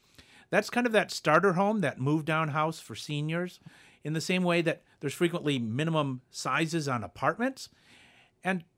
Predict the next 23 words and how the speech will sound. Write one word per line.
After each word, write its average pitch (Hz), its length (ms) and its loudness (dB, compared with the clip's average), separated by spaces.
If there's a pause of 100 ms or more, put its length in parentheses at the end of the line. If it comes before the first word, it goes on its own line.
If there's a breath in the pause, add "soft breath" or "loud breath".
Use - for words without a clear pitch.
(100)
for 196 160 -2
a 175 40 4
young 226 240 2
person 185 320 -2
starting 160 400 2
out 226 240 4
or 131 180 2
a, 110 220 0
a 127 80 -2
person 175 360 -2
who 156 100 0
doesn't 143 260 -2
wanna 143 320 0
own 147 180 0
a 143 80 -2
car 151 320 0
and 143 120 -2
wants 143 200 -4
to 135 80 -8
live 139 320 -4
close 147 380 -4
to 135 340 -4 (460 soft breath)
downtown, 147 640 0